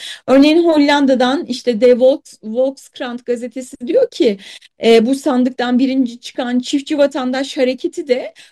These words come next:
öyle veya böyle doğal alanlarda yaşanan nitrojen kirliliğinin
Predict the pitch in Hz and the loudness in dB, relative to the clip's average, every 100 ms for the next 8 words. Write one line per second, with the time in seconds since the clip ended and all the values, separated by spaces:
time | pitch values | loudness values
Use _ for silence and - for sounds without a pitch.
0 | _ 247 294 330 403 339 262 226 226 277 | _ 0 2 0 0 0 -2 -2 -2 2
1 | 269 226 240 - - _ - _ 190 285 | 2 2 -4 -10 -16 _ -20 _ -4 0
2 | 311 392 403 - 294 277 277 269 254 254 | 0 0 -4 -2 0 0 0 -2 -2 0
3 | 269 294 320 277 277 262 269 - 285 277 | -2 -4 -6 -6 -6 -4 -6 -4 -8 -6
4 | 311 349 - 269 247 226 262 | -6 -8 -6 -6 -4 -6 -6